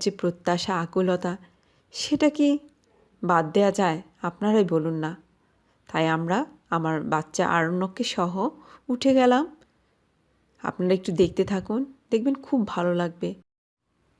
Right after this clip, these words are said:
কথিত আছে, শ্রী চৈতন্য দেবের দাদা শ্রী উপেন্দ্র মিশ্রের বাড়ি ছিল ঢাকা দক্ষিণের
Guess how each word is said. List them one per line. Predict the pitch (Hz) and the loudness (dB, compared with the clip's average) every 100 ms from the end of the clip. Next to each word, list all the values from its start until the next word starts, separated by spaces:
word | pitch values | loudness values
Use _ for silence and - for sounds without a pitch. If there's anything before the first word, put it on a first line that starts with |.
| _ _ _ | _ _ _
কথিত | - 220 247 277 | 4 4 4 4
আছে, | 240 180 - 196 254 294 - | 4 4 0 -2 -2 -4 -12
শ্রী | - - 269 269 | -10 2 4 4
চৈতন্য | - 226 220 226 226 247 | 6 6 6 4 4 6
দেবের | 214 180 226 220 | 6 6 6 4
দাদা | 165 170 175 262 - - | 2 4 2 0 -8 -16
শ্রী | - - 269 262 - - | -8 0 0 0 -4 -6
উপেন্দ্র | 240 277 262 269 294 | 2 6 6 6 6
মিশ্রের | 220 214 - 247 | 4 2 2 4
বাড়ি | 180 175 185 | 4 4 4
ছিল | - - 226 277 | 0 0 4 4
ঢাকা | 226 185 180 185 | 2 -2 0 2
দক্ষিণের | 165 165 - 208 240 | 2 -2 -4 0 2